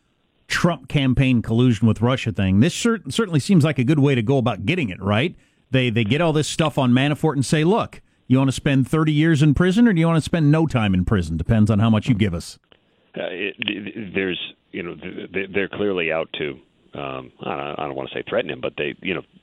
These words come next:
Speaker 2: th-, it, it's an aggressive posture that the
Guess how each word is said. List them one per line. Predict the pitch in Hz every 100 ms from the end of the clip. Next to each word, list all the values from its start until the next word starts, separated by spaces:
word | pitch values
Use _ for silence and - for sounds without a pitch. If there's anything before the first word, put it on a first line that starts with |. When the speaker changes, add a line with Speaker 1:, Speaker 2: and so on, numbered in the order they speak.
| -
Speaker 2:
th-, | - - - 71 - -
it, | 80 85 -
it's | 82
an | 85
aggressive | 78 92 92 80 67 - _ _ _ _ - - -
posture | 95 95 - 65
that | 67
the | 76